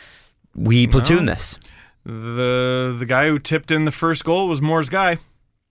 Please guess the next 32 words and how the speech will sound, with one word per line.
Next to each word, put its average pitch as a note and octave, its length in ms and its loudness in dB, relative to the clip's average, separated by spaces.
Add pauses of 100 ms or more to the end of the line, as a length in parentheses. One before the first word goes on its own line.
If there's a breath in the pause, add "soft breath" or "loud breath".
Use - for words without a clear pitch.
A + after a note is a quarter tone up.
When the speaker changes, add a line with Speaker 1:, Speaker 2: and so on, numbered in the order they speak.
(640)
Speaker 2:
I'm A2+ 140 -10
ju-, B2 220 -8
I'm B2+ 340 -4
just B2+ 260 -6
gonna D3 120 0
say E3+ 220 2
it. - 120 -6 (220)
I'm A2+ 100 -10
just A#2 140 -12
gonna, C#3 120 -6
you're C#3 140 0
not D#3 120 2
gonna E3 140 2
win D#3+ 140 2
all E3+ 140 4
those C3+ 200 -2
battles, A#2+ 340 -4
but, C#3 260 -2 (640 loud breath)
uh, A#2 640 -2 (420)
Moore C3 380 -2
also C3 240 -2
had C3+ 120 0
a - 20 -2
goal C3 180 -2
himself, C3 360 -6
so A2 200 -8
I A2+ 40 -6
guess A#2 200 -10
it B2 80 -18
cancels A#2+ 400 -8
it B2+ 80 -6
out. C#3+ 160 -6